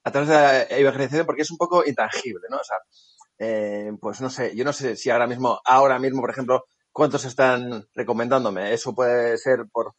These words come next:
por fases, a veces más, a veces menos, a veces de repente se, hay una necesidad y entonces, eh, pregunta más por un tema, eh, o sale, imagínate que te dedicas a seguridad y de repente hay un, um,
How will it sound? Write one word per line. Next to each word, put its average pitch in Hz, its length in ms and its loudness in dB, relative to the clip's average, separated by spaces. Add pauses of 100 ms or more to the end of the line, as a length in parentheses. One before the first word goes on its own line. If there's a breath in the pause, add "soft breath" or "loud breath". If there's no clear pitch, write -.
(160)
por - 160 -4
fases, 175 300 0
a 131 100 2
veces 123 240 0
más, 160 260 2
a 135 40 -4
veces 127 220 0
menos, 170 300 2
a 135 60 2
veces 139 240 0
de 139 60 0
repente 135 340 -2 (300 loud breath)
se, - 180 -6 (140)
hay 143 160 2
una 143 160 2
necesidad 139 600 2
y 135 80 -6
entonces, 131 420 -2 (260)
eh, 113 80 -10
pregunta 139 320 4
más 139 180 2
por 135 140 2
un 127 200 2
tema, 185 540 4
eh, 123 220 -2 (200)
o 113 80 -6
sale, 175 440 4
imagínate 143 560 -2
que 127 100 -2
te 123 80 -2
dedicas 135 320 0
a 123 80 -8
seguridad 131 480 0 (540)
y 139 100 -2
de 143 80 2
repente 139 320 0
hay 139 180 6
un, 139 400 0
um, 139 240 -8